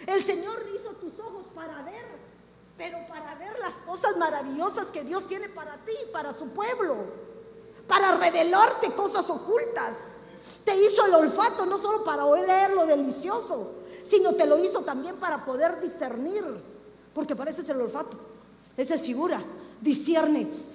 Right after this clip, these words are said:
lo bueno y lo malo. Pasás por acá y sentís. ¿Qué es lo que sentís? Algo que no es normal,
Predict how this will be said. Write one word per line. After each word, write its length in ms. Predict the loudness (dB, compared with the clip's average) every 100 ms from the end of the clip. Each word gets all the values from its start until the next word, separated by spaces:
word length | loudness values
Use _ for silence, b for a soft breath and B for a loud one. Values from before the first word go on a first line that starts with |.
| 2
lo 160 | 4
bueno 260 | 4 4 2
y 40 |
lo 120 | 0
malo. 520 | 2 0 0 -4 -10 -12
Pasás 260 | -6 -6 -2
por 140 | -4
acá 160 | -2 -6 -6
y 480 | -12 -12 -20 -20 -14
sentís. 600 | -10 -6 -6 -6 -8 -16 -20 -20 _ _ _ -20 _
¿Qué 100 | -2
es 40 | 0
lo 80 |
que 100 | 0
sentís? 600 | -2 -2 -2 -4 -4 -10 -16 -20 -20 -20 _ _
Algo 240 | -4 -4 -2
que 100 | -2
no 80 | 0
es 60 |
normal, 440 | 0 0 -4 -6